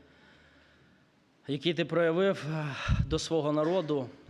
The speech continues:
до Ізраїлю, Господь. Ми дякуємо тобі за те, що так опікував ти євреїв, Боже, і, і далі це робиш.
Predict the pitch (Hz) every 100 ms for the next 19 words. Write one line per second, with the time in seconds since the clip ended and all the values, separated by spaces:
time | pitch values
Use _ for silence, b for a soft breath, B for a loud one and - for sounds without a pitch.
0 | - 131 135 135 151 165 165 151 123 123
1 | - - 139 135 131 135 147 143 131 131
2 | 139 139 127 - 127 - 127 127 - -
3 | _ - _ 175 160 151 - 156 151 139
4 | 127 151 139 135 156 156 135 131 123 127
5 | 127 127 120 - B B _ 127 123 156
6 | 165 143 - 139 135 123 110 -